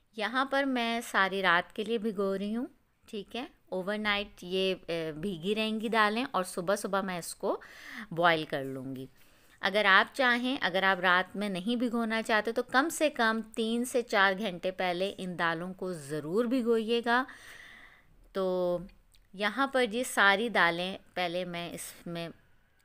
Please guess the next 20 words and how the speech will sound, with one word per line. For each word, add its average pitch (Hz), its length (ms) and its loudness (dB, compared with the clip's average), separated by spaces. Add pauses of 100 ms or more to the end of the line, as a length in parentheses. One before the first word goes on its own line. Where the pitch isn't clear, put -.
(140)
किसी 175 280 -12
खुले 190 380 -4
बर्तन 185 380 -2
में 170 200 -8
डाल 156 300 -2
के, 175 200 -6
पतीले 165 520 -8
में 165 180 -8
या 165 160 -6
किसी 208 300 -8
भी 202 140 -6
चीज़ 165 300 -6
में 175 120 -4
आप 156 220 0
डाल 160 260 -2
के - 120 -6
अच्छे 196 380 -2
तरीके 180 440 -4
से 202 180 -4
उसको 196 460 -8